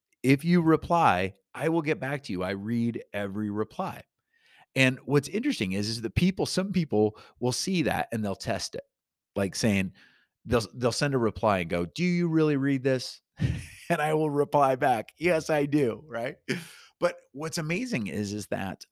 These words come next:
for a lot of people, uh, at a base level, what it does is it creates a sense of, of, of, of connection. Whether they reply or not, there is a sense of connection through conversation, right? Le-, they at least in their minds think,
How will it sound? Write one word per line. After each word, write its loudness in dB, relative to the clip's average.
for 2
a 4
lot -2
of -10
people, -4
uh, -2
at -6
a -2
base -4
level, -2
what 2
it -4
does 0
is -6
it -10
creates 0
a -4
sense -2
of, -6
of, 0
of, -4
of -4
connection. -4
Whether 4
they 2
reply -6
or 0
not, -2
there 2
is 0
a -2
sense 0
of -2
connection -4
through -4
conversation, -2
right? 0
Le-, 2
they 2
at -2
least -2
in -2
their 0
minds -4
think, -6